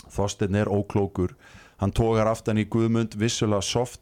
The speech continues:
tvær mínútur út í að búið að brjóta á honum, en þú veist, óklókt. Aftur líka þegar, hérna, þegar Þo-, Þorsteinn, eh,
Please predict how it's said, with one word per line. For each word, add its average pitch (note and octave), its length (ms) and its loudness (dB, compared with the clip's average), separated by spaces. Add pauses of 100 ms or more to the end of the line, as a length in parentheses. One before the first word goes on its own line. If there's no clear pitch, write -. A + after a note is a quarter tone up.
(120)
tvær A#2 240 0
mínútur A#2 420 2
út - 80 -2
í G#2 60 4
að G2 160 0
búið C3 340 2
að A2+ 80 -4
brjóta B2+ 320 0
á B2+ 80 2
honum, C#3+ 240 0 (640)
en G#2 180 2 (120)
þú A#2 140 2
veist, - 240 -4
óklókt. A#2+ 680 -4 (400)
Aftur A#2+ 420 -2
líka A2 440 -2
þegar, G#2+ 360 0
hérna, G#2 520 0 (360)
þegar G#2+ 300 0
Þo-, - 160 -4 (100)
Þorsteinn, A2+ 440 -2 (180)
eh, G2+ 560 -4